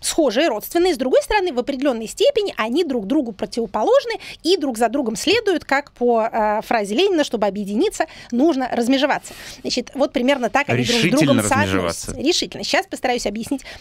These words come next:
Speaker 1: что это такое. Значит, ну, во-первых, что такое интересы, которые у нас будут сначала артикулироваться, а потом у нас будут агрегироваться? Мы с вами в первой части нашего выпуска говорили о законе о Q R-кодах и говорили также о том, что он вызывает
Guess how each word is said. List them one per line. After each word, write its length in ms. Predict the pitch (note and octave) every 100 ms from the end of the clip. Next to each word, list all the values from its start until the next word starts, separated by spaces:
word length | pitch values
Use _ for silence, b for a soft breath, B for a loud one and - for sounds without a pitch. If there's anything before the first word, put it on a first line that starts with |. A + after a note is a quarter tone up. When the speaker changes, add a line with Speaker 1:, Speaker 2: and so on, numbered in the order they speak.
| C#4
Speaker 1:
что 260 | - - D#4
это 120 | C4
такое. 300 | A#3+ - - B B B
Значит, 280 | - D#4+ -
ну, 80 | F4 C5+ -
во-первых, 560 | D4+ D#4 F#3 - - -
что 300 | A#3+ - A#4+
такое 300 | C#5+ E4 F#4+
интересы, 680 | E4 C#4+ D#4+ D#4 A#3+ - F#3
которые 360 | - G#3+ E4 B3+
у 60 |
нас 160 | B3 A3+
будут 180 | G#3+ -
сначала 400 | A3 - F#3 F#3+
артикулироваться, 720 | - A#3 G4 C#5+ G4+ G4 -
а 140 | -
потом 300 | E4 D#4+ F#4+
у 20 |
нас 160 | C4+ G#3+
будут 320 | G3+ C4+ -
агрегироваться? 580 | A#3 C#4+ A#3 - - - B B B
Мы 120 | B3 A#4+
с 100 | D5
вами 220 | G4 F#4+ C#4+
в 60 |
первой 240 | D4+ C4+ A#3
части 340 | A#3+ G#3 A#3+
нашего 320 | A3 G#3+ B3
выпуска 300 | A#4 - -
говорили 600 | B3+ A#3 A3 D#4 F4+ D4 -
о 320 | C4 D4 C4+ A3+
законе 540 | A#3 A3 C4+ C4+ B3+
о 160 | B3+ B3
Q 160 | B3
R-кодах 480 | A3+ A#3 C#4 - -
и 40 | A3+
говорили 340 | B3+ G4 A4+
также 260 | C#4+ A3+ A3
о 60 |
том, 140 | E4+ -
что 200 | - C#4+
он 100 | D#4+
вызывает 540 | G#3+ G3+ G#3+ C#4+